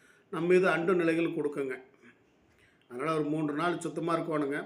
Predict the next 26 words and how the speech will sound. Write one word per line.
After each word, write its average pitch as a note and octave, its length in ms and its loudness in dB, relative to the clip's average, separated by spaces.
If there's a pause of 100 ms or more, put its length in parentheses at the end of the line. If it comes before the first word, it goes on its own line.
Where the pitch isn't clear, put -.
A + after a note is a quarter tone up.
பெட்ல D#3 300 -2
படுக்க D#3+ 380 -2
வேண்டாங்க, D3+ 340 0
மெத்தையில D3+ 300 -2
பெட்ல D3 340 -4
படுக்க C#3+ 420 -4
வேண்டாங்க. C3 340 -6 (840)
ஆண்களிடம், E3+ 600 0
அ, E3 260 2
பக்கம் D#3 380 -4
போக D3 380 2
வேண்டாங்க. C3+ 320 -2 (480)
அதனால C3+ 340 -4
அவர்களுக்கு D3 460 0
உபாதைகள் E3 520 2
கொடுக்குங்க. C#3+ 480 -4 (1080)
So, D3 180 -6
ஒரு C3+ 60 -6
மூணு D3+ 280 -2
நாளைக்கு E3+ 500 2
மட்டுங்க, E3 420 0
மூணு D#3 200 -2
நாள் F3 220 2
வந்து, E3 380 2
அ, D#3+ 40 2 (460)
விதிவிலக்குங்க. E3 680 -2